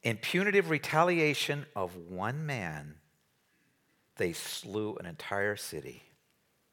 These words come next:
Now understand, these brothers were right in wanting justice to be carried out for the egregious wrong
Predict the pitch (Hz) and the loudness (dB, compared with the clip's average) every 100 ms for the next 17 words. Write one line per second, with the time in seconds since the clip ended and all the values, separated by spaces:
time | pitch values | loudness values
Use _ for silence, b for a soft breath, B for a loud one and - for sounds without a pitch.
0 | _ _ _ _ _ _ _ _ 104 104 | _ _ _ _ _ _ _ _ -8 -2
1 | 143 160 - 151 143 135 143 165 - 156 | 0 0 0 0 2 2 0 -2 0 6
2 | 160 151 131 131 113 127 143 117 117 123 | 6 6 2 0 6 8 8 6 -2 -2
3 | 127 113 107 135 143 - 95 - - b | -2 -4 6 6 6 0 -4 -6 -16 b
4 | b b 110 107 - - 139 143 - 127 | b b -8 -6 -4 2 6 6 6 6
5 | 120 117 - - 117 113 107 113 120 123 | 6 4 -4 -6 -2 -2 -4 -4 -4 -2
6 | 135 123 - 113 104 104 104 | -4 -6 -2 0 2 0 -2